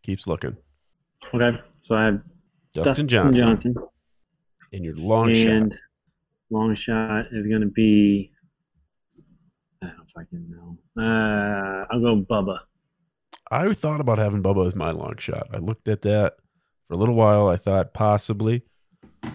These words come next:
Speaker 1: Decided to
Speaker 2: But
Speaker 1: go
Speaker 2: he'd
Speaker 1: with
Speaker 2: probably get
Speaker 1: Cameron.
Speaker 2: too, I mean, he'd probably get too frustrated with the U S Open.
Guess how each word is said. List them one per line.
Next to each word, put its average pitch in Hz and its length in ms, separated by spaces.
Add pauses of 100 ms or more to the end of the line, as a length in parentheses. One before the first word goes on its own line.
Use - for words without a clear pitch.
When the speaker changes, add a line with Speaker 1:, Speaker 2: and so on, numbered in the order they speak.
(460)
Speaker 1:
Decided 92 320
to 92 60
Speaker 2:
But 113 40
Speaker 1:
go 127 40
Speaker 2:
he'd 143 60
Speaker 1:
with - 60
Speaker 2:
probably 131 180
get 107 80
Speaker 1:
Cameron. - 120
Speaker 2:
too, 147 60
I 127 40
mean, 117 180
he'd 127 100
probably 113 280
get 98 220
too 101 140
frustrated 90 580 (360)
with 95 100
the 95 60
U 98 120
S 92 120
Open. 98 400